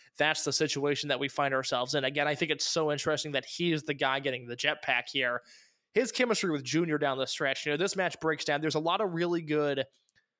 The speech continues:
Mo-, uh, this match is all Mochizuki Junior versus these four guys. I mean, the, the veteran M two K, M three K side of things did not bring a ton to the table here.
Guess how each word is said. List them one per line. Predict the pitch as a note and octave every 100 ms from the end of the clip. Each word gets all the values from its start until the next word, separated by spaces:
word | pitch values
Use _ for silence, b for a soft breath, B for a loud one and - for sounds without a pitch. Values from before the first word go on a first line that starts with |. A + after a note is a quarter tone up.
| _ _ -
Mo-, | D3 F3 F#3
uh, |
this | F#3 A#3 -
match | G3 F3
is | C#3
all | D3 F3 D#3
Mochizuki | D3+ D3 C#3+ C#3+ C3+
Junior | C3+ C#3 C3+ B2
versus | B2 B2 C3+ B2
these | C3 -
four | B2+ A#2
guys. | A#2+ A2 A#2+
I | B2+
mean, | C#3
the, | C#3
the | C#3 D3+
veteran | C#3+ B2+ E3 E3 D#3+ D3
M | D#3+
two | D3+ C#3+ B2+
K, | D3 C#3 C#3
M |
three | C#3 C3+
K | - B2+
side | - B2
of | B2
things | C3+ C3+ -
did | D3
not | D3 D#3 C#3 -
bring | D3 C3+
a |
ton | - C#3
to | C3
the |
table | B2 C#3+ C3 B2
here. | C3+ A#2+